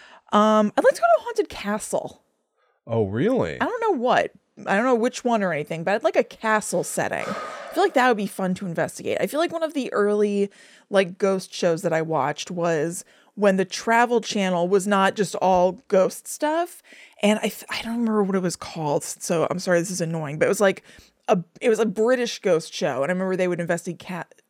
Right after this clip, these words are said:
Speaker 1: investigate castles a lot.
Speaker 2: Oh, that's
Speaker 1: Thought it looked
Speaker 2: interesting.
Speaker 1: awesome.
Speaker 2: I've been to, um, I think it was Van Slyke Castle in
Speaker 1: Yep.
Speaker 2: Canada,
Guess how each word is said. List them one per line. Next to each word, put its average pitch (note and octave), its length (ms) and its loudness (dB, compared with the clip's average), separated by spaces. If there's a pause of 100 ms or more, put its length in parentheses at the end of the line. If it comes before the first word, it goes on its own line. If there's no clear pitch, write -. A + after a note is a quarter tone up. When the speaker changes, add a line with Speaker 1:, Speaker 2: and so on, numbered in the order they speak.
Speaker 1:
investigate G3 540 0
castles F#3 480 -4
a D3+ 40 -6
lot. F2 300 -8 (100)
Speaker 2:
Oh, A2+ 120 4
that's A2+ 180 2
Speaker 1:
Thought F#3+ 140 0
it - 20 -2
looked - 160 -4
Speaker 2:
interesting. C3 300 -6
Speaker 1:
awesome. - 100 -14 (220)
Speaker 2:
I've C#3 240 4
been F3+ 220 2
to, C#3 600 2
um, G2+ 340 -2
I F#2+ 80 -8
think F#3+ 220 -2
it C#3+ 60 0
was A2 180 2
Van G#2+ 520 2
Slyke G#2+ 640 0
Castle F2+ 560 -4
in G2+ 140 -8
Speaker 1:
Yep. G3+ 180 4
Speaker 2:
Canada, A#2+ 540 0